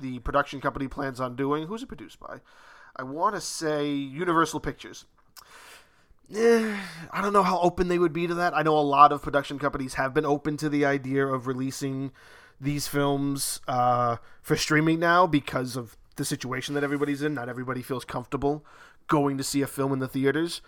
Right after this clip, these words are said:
I've only seen one since it all,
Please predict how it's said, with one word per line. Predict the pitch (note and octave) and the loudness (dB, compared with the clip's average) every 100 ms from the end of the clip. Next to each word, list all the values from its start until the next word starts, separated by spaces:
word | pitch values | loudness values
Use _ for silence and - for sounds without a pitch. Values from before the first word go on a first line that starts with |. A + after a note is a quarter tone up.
| - _ - | -20 _ 8
I've | D3 E3 | 8 10
only | E3 D#3+ | 4 0
seen | - D#3+ D3 B2+ | -2 -4 -4 -2
one | C3+ C#3+ D3+ F3 E3+ | 2 2 2 -4 -10
since | - - D3 C3+ B2+ - - - _ _ _ _ _ _ _ | -10 -8 -4 -6 -8 -10 -10 -12 _ _ _ _ _ _ _
it | D3 | 0
all, | C#3+ C#3+ C#3+ C#3 C3+ B2+ | 4 6 6 6 2 -4